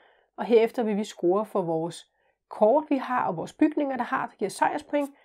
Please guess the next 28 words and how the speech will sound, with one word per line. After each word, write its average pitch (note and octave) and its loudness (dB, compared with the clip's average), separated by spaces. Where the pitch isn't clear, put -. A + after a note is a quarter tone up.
Og G#3+ 0
hver C4 4
tre - 0
mand, A#3+ 0
vi A#3 -4
har G#3+ -2
i A3+ -2
vores F3+ -4
havneområde, A#3+ 2
kan - 0
også G3+ 0
give G#3 2
os G3 -4
sejrspoint. - -2
Og F#3+ -6
hver A#3 6
slavekort, A3 2
vi A3 -2
har, G#3+ -2
som F#3+ -8
vi F3+ -6
har E3+ -6
afsmidt, C#4 4
det B3 2
er B3 2
minus A3+ 2
et G3 -2
point. G3 2